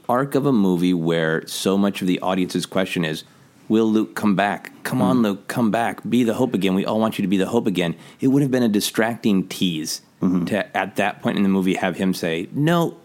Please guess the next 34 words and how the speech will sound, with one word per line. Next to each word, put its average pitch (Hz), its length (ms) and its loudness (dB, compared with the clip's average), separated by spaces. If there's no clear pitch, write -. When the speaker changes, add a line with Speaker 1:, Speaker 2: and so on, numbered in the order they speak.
Speaker 1:
Oh, 156 320 2
Speaker 2:
Yeah. 101 300 2
Speaker 1:
it's 117 240 0
almost 160 320 0
like 113 160 0
a 98 80 2
moment 98 380 2
of 82 180 0
a 80 320 -4
soap - 580 -2
opera 120 720 0
or 98 220 0
even 101 300 0
sort 95 200 -2
of, 87 240 -2
uh, 82 380 -2
week-to-week 110 560 -2
television 107 680 0
where, 92 540 2
uh, 85 420 -4
if 123 160 -4
only 156 200 2
there 143 120 2
hadn't 135 220 -2
been 135 160 0
this 131 120 -2
confusion, 139 1000 2
Speaker 2:
Mm-hmm. 101 320 4
Speaker 1:
he 117 240 0
would 117 240 0
have 117 240 -4
come 131 180 0
back. 127 300 0
So 98 260 0